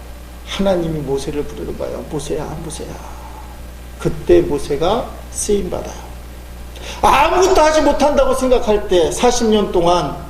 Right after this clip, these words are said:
광야에서 양치기 하면서, 그가 거기서 교육을 받았으면 얼마나 받았겠어, 연구를 했으면 얼마나 연구했겠어, 육체를 단련시키면 얼마나 단련시켰어. 그럴 나이도 아니고 그럴 환경도 아니에요.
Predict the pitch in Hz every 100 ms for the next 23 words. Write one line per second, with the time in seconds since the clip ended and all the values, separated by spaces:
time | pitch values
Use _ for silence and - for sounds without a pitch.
0 | - - - - - - - 160 190 185
1 | 170 170 165 156 156 165 - 165 156 156
2 | - - - - - - - - - -
3 | - 220 262 262 - 226 233 254 190 226
4 | 247 262 240 233 - 220 196 247 269 262
5 | 220 214 - 202 - 180 233 294 247 254
6 | - 214 220 269 277 254 233 233 214 196
7 | - 180 233 - 285 262 220 240 247 -
8 | 233 233 - - 214 - 427 415 - 208
9 | 240 - - 202 - 160 - - - -
10 | - - - - - - - - - -
11 | - 226 262 196 175 214 214 156 151 175
12 | 185 - 190 185 208 226 202 - 101 -
13 | -